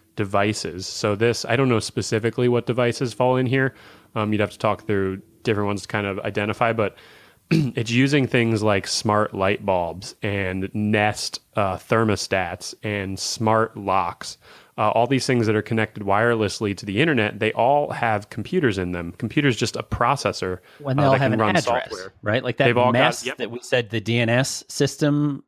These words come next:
Speaker 2: you know, is processing, so you don't have to think about it.
Speaker 1: Mm-hmm.
Speaker 2: They're,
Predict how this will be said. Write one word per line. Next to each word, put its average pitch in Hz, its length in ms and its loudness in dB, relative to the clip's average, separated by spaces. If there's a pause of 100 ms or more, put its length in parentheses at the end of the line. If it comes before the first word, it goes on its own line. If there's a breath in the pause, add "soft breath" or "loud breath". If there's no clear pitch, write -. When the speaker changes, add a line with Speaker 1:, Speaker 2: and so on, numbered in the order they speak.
Speaker 2:
you 123 120 0
know, 120 120 2
is 113 140 0
processing, 131 600 0
so - 120 -4
you 101 120 0
don't 110 140 2
have 110 140 0
to - 100 -12
think 110 220 -4
about 156 260 -2
it. - 180 -8 (360 loud breath)
Speaker 1:
Mm-hmm. 127 160 -16 (200)
Speaker 2:
They're, 123 460 2